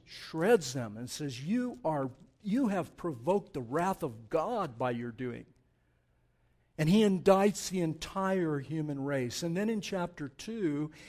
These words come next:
he switches and he starts to address religious people, primarily the Jews, the Pharisaical Jews, the Jews that had just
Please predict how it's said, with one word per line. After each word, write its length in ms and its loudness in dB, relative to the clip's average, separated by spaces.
he 160 2
switches 800 -2
and 100 0
he 120 2
starts 540 -2
to 180 -2
address 680 0
religious 720 4
people, 720 -4
primarily 640 2
the 140 0
Jews, 580 -2
the 80 -4
Pharisaical 880 -2
Jews, 480 -8
the 80 -8
Jews 440 -4
that 140 -2
had 300 -4
just 220 -4